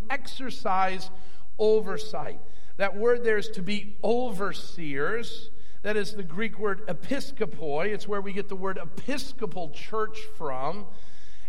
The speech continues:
A-, and this word means to look upon, to inspect, to oversee,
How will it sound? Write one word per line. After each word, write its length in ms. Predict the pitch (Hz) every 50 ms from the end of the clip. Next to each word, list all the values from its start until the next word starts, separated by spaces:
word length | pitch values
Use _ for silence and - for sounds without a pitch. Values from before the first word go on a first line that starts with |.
| - -
A-, 160 | 202 208 196
and 200 | 208 214 214 208
this 260 | 240 277 277 - -
word 340 | 233 233 214 190 180 175 165 165
means 340 | 165 156 165 196 196 -
to 140 | - - 214
look 320 | 220 220 226 277 285 - 208
upon, 720 | 185 - - - 175 147 139 151 175 202 220 226 214 -
to 200 | - - 208 208
inspect, 800 | 202 202 196 196 - - - - 262 240 185 185 220 - - -
to 140 | - 196 196 202
oversee, 920 | 202 208 226 226 226 120 104 - - - - 156 151 147 160 190 214 190